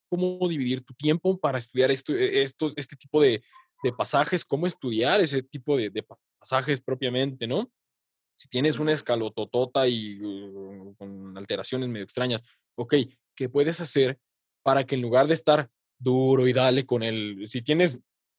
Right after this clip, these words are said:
Speaker 1: eh, fusas, tiqui, tiqui, tiqui, tiqui, tiqui, tiqui, en lugar de estar todo, ta, ta, ta, ta, ¿qué puedes hacer? A lo mejor cambiarle el ritmo, que hacerlo staccato, que,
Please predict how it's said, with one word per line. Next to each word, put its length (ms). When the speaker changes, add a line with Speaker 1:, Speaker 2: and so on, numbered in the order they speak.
Speaker 1:
eh, 220
fusas, 480
tiqui, 240
tiqui, 200
tiqui, 200
tiqui, 220
tiqui, 220
tiqui, 200
en 120
lugar 160
de 40
estar 220
todo, 340
ta, 140
ta, 240
ta, 120
ta, 100
¿qué 100
puedes 320
hacer? 260
A 40
lo 80
mejor 160
cambiarle 320
el 100
ritmo, 500
que 80
hacerlo 300
staccato, 840
que, 500